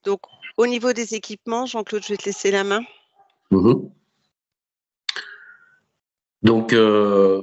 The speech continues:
Speaker 2: pour ce qui concerne la fabrication d'un composant optique, donc il y a deux types de fabrication, soit le, la fabrication elle-même du, du composant, donc on, on va, euh, fabriquer un composant à partir, euh, bah, par exemple, d'un générateur sphérique,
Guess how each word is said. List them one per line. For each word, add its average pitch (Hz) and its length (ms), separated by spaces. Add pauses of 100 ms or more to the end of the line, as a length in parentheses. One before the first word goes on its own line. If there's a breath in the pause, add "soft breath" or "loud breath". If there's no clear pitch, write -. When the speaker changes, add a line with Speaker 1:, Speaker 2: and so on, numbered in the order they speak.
(100)
Speaker 2:
pour - 140
ce - 100
qui 123 100
concerne 123 480
la 113 80
fabrication 117 580
d'un 110 120
composant 101 440
optique, - 440
donc 95 200
il 101 60
y - 20
a 92 40
deux 120 220
types 131 200
de 107 60
fabrication, 107 800
soit 123 260
le, 98 260
la 95 120
fabrication 98 640
elle-même 120 640
du, 90 340 (300 loud breath)
du 98 80
composant, 107 580
donc 98 300
on, 90 460
on 92 180
va, 87 540 (460 loud breath)
euh, 65 720
fabriquer 110 540
un 92 100
composant 92 560
à 85 80
partir, 92 520
euh, 73 320
bah, 69 360
par 67 140
exemple, 78 240
d'un 76 80
générateur 76 420 (440)
sphérique, 113 360